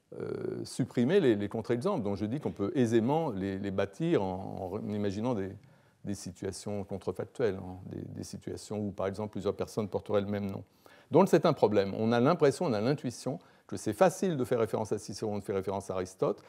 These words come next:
que ça n'implique pas, euh, d'être quelqu'un de calé, quelqu'un de savant au sujet d'Aristote ou au sujet de Cicéron. Et c'est un problème parce que la théorie descriptiviste, la conception du mode de présentation, euh, qu'on trouve chez Frege, implique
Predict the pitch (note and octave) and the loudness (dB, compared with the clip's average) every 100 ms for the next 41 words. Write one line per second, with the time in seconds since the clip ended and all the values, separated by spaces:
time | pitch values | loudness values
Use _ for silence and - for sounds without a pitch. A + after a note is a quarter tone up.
0 | - - G#2+ C3+ C3+ G3+ A#3 F3+ D#3+ - | -20 -8 4 8 10 8 8 4 2 4
1 | A#2+ F3+ - _ _ _ _ G#2 G#2 A2+ | 4 4 -4 _ _ _ _ 2 6 10
2 | F3+ - - _ _ _ _ _ A#2+ - | 8 6 -10 _ _ _ _ _ 2 4
3 | C#3 A#2+ B2 G2 G#2+ D3+ - G#2+ C3+ B2+ | 2 4 4 4 0 -4 -2 0 2 0
4 | - G#2+ G2 G#2+ C#3+ A#2+ A#2 A2 F#2 G#2 | 2 2 2 -2 -4 -4 -4 -2 0 2
5 | A2 G2 G2+ - G2 G2+ F#2+ F#2+ G2 G2 | 2 0 0 -4 -6 -4 -8 -6 -8 -8
6 | - - F#2+ G2+ _ _ - C3+ B2+ B2 | -10 -8 -8 -10 _ _ -4 -2 -2 0
7 | G#2+ A#2+ D3+ A#2+ - G#2+ G#2 B2 A#2+ A#2 | 0 0 0 -2 0 -2 0 0 2 0
8 | - _ _ A2 C#3 - B2 - A#2 G3+ | -6 _ _ 0 0 0 -4 -2 -2 -2
9 | A3 B2 D3+ D#3 D3 - D3 G#2+ A2 C#3+ | 0 -2 -2 -2 -2 -2 -2 0 4 4
10 | A#2+ A#2+ G#2+ A2 G#2+ G#2 - A2 G#2 _ | 2 0 0 0 -2 -4 -6 -8 -10 _
11 | _ _ F#2 G#2 G2+ D3 B2+ A#2 - G#2 | _ _ -6 -6 -4 -4 -4 -6 -2 -2
12 | C#3 F3 - A2 - G3 - - | 0 -2 -2 -4 -2 -2 -2 -12